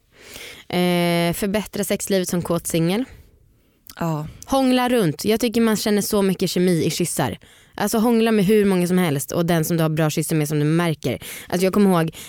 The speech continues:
Speaker 1: eh, jag har fan en dagboksanteckning från när jag och Victor började dejta. Och då så vi, <laughs> vi hånglade och han så här, mm, gick ner och nöp till på mina bröstvårtor.
Speaker 2: Mhm.
Speaker 1: Och så har jag skrivit i min dagbok då, bara,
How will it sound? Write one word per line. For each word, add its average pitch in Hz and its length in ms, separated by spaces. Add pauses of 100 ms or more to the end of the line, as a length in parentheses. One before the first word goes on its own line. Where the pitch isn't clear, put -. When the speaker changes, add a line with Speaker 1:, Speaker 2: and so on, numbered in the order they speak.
(180)
Speaker 1:
eh, 170 100
jag 180 120
har 185 80
fan 170 160
en 156 100
dagboksanteckning 160 760
från 151 140
när 147 60
jag 143 100
och 147 80
Victor 175 220
började 139 320
dejta. 143 420 (260)
Och - 200
då 165 140
så 170 100
vi, 160 120 (480)
<laughs> - 460
vi 185 140
hånglade 170 420
och 165 100
han 160 200
så - 160
här, 143 100
mm, - 540
gick 160 360
ner 156 200
och 160 100
nöp 160 200
till 160 260
på 160 80
mina 143 200
bröstvårtor. 190 680 (100)
Speaker 2:
Mhm. 220 320
Speaker 1:
Och 180 80
så 185 60
har 175 80
jag 170 80
skrivit 180 260
i - 20
min 156 140
dagbok 151 320
då, 139 120
bara, - 380